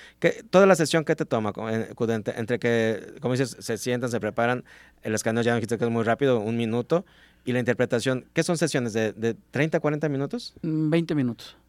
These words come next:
Speaker 1: De
Speaker 2: No,
Speaker 1: inmediato.
Speaker 2: ni siquiera de treinta, porque si se extiende a treinta o más,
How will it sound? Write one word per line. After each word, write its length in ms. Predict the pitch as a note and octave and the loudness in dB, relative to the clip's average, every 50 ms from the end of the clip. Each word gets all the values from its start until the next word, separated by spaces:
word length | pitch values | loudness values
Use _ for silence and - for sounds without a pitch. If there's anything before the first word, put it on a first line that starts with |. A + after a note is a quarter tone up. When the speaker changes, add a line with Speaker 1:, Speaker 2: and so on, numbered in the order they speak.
| _ _ _ | _ _ _
Speaker 1:
De 140 | - A#2+ - | -2 0 2
Speaker 2:
No, 100 | D#3 - - | 4 4 4
Speaker 1:
inmediato. 220 | - A#2+ - E3+ E3+ | 4 4 4 4 4
Speaker 2:
ni 100 | D#3+ C#3+ | 4 4
siquiera 480 | G#2 D3 B2+ - E3+ E3+ F#3+ G3+ G3 | 2 2 0 2 4 6 6 6 6
de 100 | E3+ C#3+ | 4 2
treinta, 380 | - - C#3+ D3 D3 C3 - B2+ | 2 0 0 0 0 0 -2 -4
porque 580 | C#3 B2 - - D3+ C3+ C3 C3+ C3 B2+ B2 - - - - - - | -4 -6 -6 -4 -2 0 2 2 2 0 0 -4 -8 -16 -20 -20 -16
si 160 | - - E3+ C#3 | -10 -6 -4 -2
se 120 | - E3 | 0 0
extiende 500 | C3+ - - F3 E3 F3 F#3+ G3 G#3 G#3 | -2 -2 0 0 2 2 4 6 6 6
a 80 | F3+ D#3+ | 6 6
treinta 480 | - - D#3+ F3 F#3 F3 - - - | 4 2 2 2 2 0 -2 -4 -6
o 160 | - C3 C3 | -2 -2 0
más, 360 | C3 D3+ F#3 B3+ D4 D4 - | 2 2 2 2 0 -2 -6